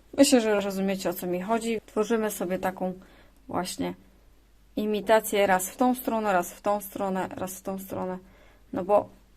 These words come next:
prawda jest taka, że jak się muruje ścianę, to jedna cegła jest w tą stronę. Oczywiście mówimy o ścianie dwadzieścia cztery centymetry,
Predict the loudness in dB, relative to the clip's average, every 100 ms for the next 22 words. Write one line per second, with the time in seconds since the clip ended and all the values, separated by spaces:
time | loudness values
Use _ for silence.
0 | -12 0 2 2 2 0 -2 -2 -4 -2
1 | -4 0 8 8 8 0 0 2 0 -6
2 | -18 -20 -14 0 2 4 2 0 2 2
3 | 0 -2 0 0 0 -4 -2 2 0 0
4 | -8 -20 _ _ _ _ _ -10 -6 -6
5 | -4 -2 0 0 0 -2 -4 -2 0 0
6 | 0 -2 -4 -2 -4 -4 -6 -6 -8 -4
7 | 0 2 2 -4